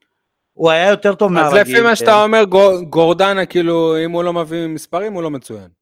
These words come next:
Speaker 1: לא, אני מדבר על מספרים
Speaker 2: אתה
Speaker 1: גם,
Speaker 2: יכול
Speaker 1: כן.
Speaker 2: להגיד, אתה יכול להגיד שהנה, הוא מצוין ואתה מפסיד, אז כאילו, אז מה זה שווה?
Speaker 1: לא, שי,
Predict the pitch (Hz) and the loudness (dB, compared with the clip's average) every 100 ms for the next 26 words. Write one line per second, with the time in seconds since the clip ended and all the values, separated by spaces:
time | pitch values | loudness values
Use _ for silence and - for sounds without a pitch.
0 | _ _ _ 262 311 240 165 151 139 160 | _ _ _ -2 2 2 0 -2 -2 0
1 | 190 190 - 165 151 202 196 190 226 240 | -2 -4 -6 -6 -4 -4 -2 0 2 2
2 | 240 240 277 269 214 - _ 131 202 - | 2 0 -4 -4 -6 -12 _ -14 -14 -10
3 | 151 165 165 180 247 233 196 _ _ _ | -6 -4 -4 -6 -8 -10 -12 _ _ _
4 | - 135 139 165 151 123 - _ _ - | -18 -10 -10 -8 -10 -12 -16 _ _ -18
5 | 127 127 - 139 185 175 139 131 147 156 | -16 -16 -10 -8 -8 -8 -10 -10 -10 -14
6 | - 240 220 202 170 165 170 165 165 170 | -14 -10 -10 -10 -16 -16 _ -20 -20 -20
7 | 165 160 147 135 _ _ 131 147 143 123 | -20 -20 -20 -20 _ _ -14 -12 -10 -12
8 | 117 101 95 240 247 190 143 123 - | -16 -18 -16 -8 -4 -2 -2 -6 -8